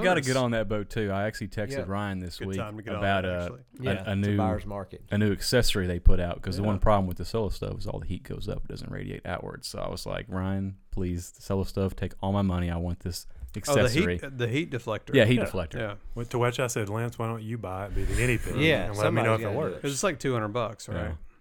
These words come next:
Speaker 3: I haven't looked at it.
Speaker 2: It, it looks like a pizza
Speaker 3: Do you have
Speaker 2: pan.
Speaker 3: to kinda,
Speaker 1: Yeah,
Speaker 3: like,
Speaker 1: it's a
Speaker 3: slide it
Speaker 1: little,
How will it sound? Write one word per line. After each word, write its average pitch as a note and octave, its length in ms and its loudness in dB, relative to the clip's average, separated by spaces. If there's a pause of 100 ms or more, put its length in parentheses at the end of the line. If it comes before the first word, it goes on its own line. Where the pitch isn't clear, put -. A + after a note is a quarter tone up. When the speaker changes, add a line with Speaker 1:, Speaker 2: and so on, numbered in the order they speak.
Speaker 3:
I D#3 40 0
haven't G3 180 0
looked E3 220 -4
at F2+ 160 -4
it. - 100 -12
Speaker 2:
It, C#3+ 60 -2
it D#3 140 -2
looks E3+ 200 -2
like - 80 -8
a D3 60 -6
pizza D#3+ 240 -4
Speaker 3:
Do C#3 40 0
you C#3+ 80 2
have D3+ 100 0
Speaker 2:
pan. - 20 -10
Speaker 3:
to - 80 -12
kinda, D#3 160 4
Speaker 1:
Yeah, F3 100 6
Speaker 3:
like, B2 180 0
Speaker 1:
it's F3+ 80 2
a - 40 -2
Speaker 3:
slide C#4+ 180 4
it - 80 4
Speaker 1:
little, A#3+ 140 2